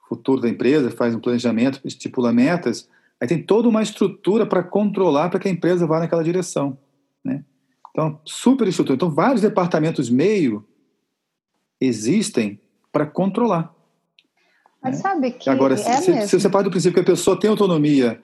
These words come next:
Speaker 1: e ela, e ela tá imbuída do propósito da empresa, ele vai fazer o melhor dele,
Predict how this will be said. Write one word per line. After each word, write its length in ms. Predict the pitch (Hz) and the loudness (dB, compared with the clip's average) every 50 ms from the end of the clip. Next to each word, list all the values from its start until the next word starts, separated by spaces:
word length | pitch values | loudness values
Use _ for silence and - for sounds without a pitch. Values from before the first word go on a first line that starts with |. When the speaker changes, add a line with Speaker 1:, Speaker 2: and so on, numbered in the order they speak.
| _ _ _ - | _ _ _ 0
Speaker 1:
e 80 | 127 | 2
ela, 240 | 135 156 180 175 175 - | 4 4 2 0 0 0
e 80 | 156 135 | 2 2
ela 140 | 143 160 | 2 2
tá 180 | 156 156 - 208 | 2 2 2 2
imbuída 340 | 240 214 185 190 190 185 185 | 2 4 2 2 2 2 2
do 80 | 180 | 2
propósito 340 | 180 185 170 165 165 160 147 | 0 0 0 2 2 2 2
da 60 | 160 | 0
empresa, 380 | 156 139 - 135 131 123 113 139 | -2 0 0 0 2 2 2 2
ele 140 | 135 135 135 - - | 0 0 -2 -4 -4
vai 160 | 123 135 170 | -2 -2 0
fazer 200 | 170 175 151 160 | 2 2 2 2
o 60 | 160 | 2
melhor 240 | 143 135 131 127 117 | 2 2 2 0 0
dele, 460 | 117 131 175 226 196 143 117 117 - | 0 2 0 0 0 -2 -4 -6 -8